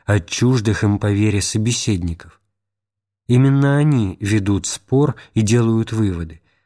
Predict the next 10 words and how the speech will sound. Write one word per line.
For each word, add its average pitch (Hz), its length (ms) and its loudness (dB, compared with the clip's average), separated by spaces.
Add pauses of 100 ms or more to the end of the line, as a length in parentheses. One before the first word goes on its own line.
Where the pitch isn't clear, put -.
(160)
а 101 200 0
книжники 143 680 0
только 131 320 -2
мешают, 110 680 -2 (180)
перебивают. 110 720 0 (1700)
Эти 120 300 0
язычники 127 840 0 (200)
обращаются 110 800 -2
к - 80 -12
философу. 107 680 -4